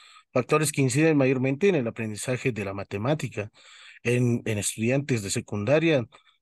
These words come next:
de la, de dicha institución, ¿no? Entonces, pues, ustedes ahí van cambiando los indicadores, ¿no? No, no necesariamente van a ser estos, ¿no?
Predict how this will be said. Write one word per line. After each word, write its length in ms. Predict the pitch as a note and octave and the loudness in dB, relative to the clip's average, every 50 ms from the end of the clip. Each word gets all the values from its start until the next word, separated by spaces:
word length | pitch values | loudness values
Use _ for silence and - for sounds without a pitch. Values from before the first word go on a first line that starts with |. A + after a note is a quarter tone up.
| _ _ - | _ _ -6
de 120 | - G#2+ G#2 | -4 -2 -2
la, 240 | G#2 G#2 G2+ G2+ G2 | -2 -2 -2 -4 -4
de 140 | G#2+ G#2+ | -4 -4
dicha 260 | G2+ A#2 B2+ - - G#2 | -4 -4 -4 -4 -4 -6
institución, 640 | F#2 - - G2+ - - G2+ - - E3 E3+ C3+ | -6 -6 -10 -12 -8 -8 -6 -2 0 0 2 2
¿no? 60 | A2+ A2+ | 0 -2
Entonces, 240 | A#2 - G2+ - - | -4 -6 -10 -8 -2
pues, 200 | - C#3 C#3+ C#3 | 0 2 2 2
ustedes 360 | B2+ A#2+ - E3+ F#3+ G#3+ F#3+ | 0 0 2 2 2 4 4
ahí 160 | F#3+ D#3 C#3+ | 4 2 4
van 160 | C3 C#3 C3+ | 2 2 0
cambiando 460 | - - A#2+ A2+ A2+ C3+ E3+ F#3+ F#3+ C#3 | 2 0 2 2 4 4 4 4 4 4
los 200 | A#2 G#2+ - - | 2 0 -2 -4
indicadores, 640 | G#2 G2+ G2+ - - G2+ G2+ G2+ G2+ G2+ - - | -6 -8 -8 -10 -10 -10 -8 -8 -8 -10 -8 -6
¿no? 120 | A#2+ B2+ | -4 -2
No, 220 | B2 B2 C3 C#3 C3+ | -2 0 0 2 2
no 160 | C3 C#3 D3 | 2 4 4
necesariamente 720 | D3+ D3+ C#3+ B2+ B2+ B2 C3+ C#3 C3+ C3+ C#3 B2 - B2 | 4 4 2 2 0 0 2 2 4 4 2 2 0 -4
van 220 | A#2 G2+ A#2 A#2 A2+ | -2 -2 -2 -2 -2
a 60 | G#2+ | -4
ser 180 | G2+ A2+ G#2+ A2+ | -4 -4 -4 -2
estos, 400 | C3+ D3 C#3 - - G2 F#2 G2+ | -2 -2 -4 -4 -8 -10 -8 -8
¿no? 180 | G#2+ C3 D#3 | -10 -10 -10